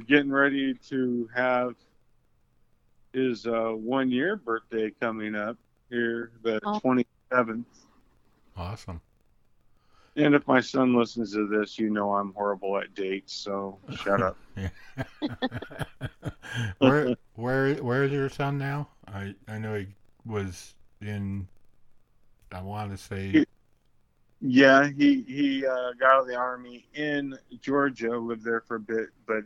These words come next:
Speaker 1: he settled in, um, Dothan, Alabama.
Speaker 3: Oh, okay. Yeah.
Speaker 1: Not, not too far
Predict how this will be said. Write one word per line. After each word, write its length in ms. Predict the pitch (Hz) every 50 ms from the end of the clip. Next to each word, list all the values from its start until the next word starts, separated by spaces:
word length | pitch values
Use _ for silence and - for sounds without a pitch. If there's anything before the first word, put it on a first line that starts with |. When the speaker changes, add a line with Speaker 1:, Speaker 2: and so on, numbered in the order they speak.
| 107 113
Speaker 1:
he 360 | 127 123 120 117 117 113 110
settled 560 | 110 - - - 135 131 127 123 120 110 107 113
in, 540 | 113 117 117 113 113 110 113 113 113 113 110 107 110
um, 400 | 110 107 107 104 104 104 104 101 _ _ _ _ _ _ _ _ _ -
Dothan, 540 | 127 127 139 139 139 - 123 110 107 107 107 -
Alabama. 560 | 110 113 113 110 104 101 110 107 104 104 107 - _ _ _ -
Speaker 3:
Oh, 120 | - 156 147 165
okay. 300 | 196 196 - 101 98 107 - - - - - - _ _ - - - _ _ _ _ _ - _ _ _ - - - - - - - - - - - - -
Yeah. 260 | 127 131 131 120 110 - - - - - - - _ _ _ _ - - - - - - - - - - -
Speaker 1:
Not, 240 | - 135 139 139 -
not 260 | 131 131 135 131 127 -
too 160 | - 160 143
far 320 | 131 - 139 135 135 131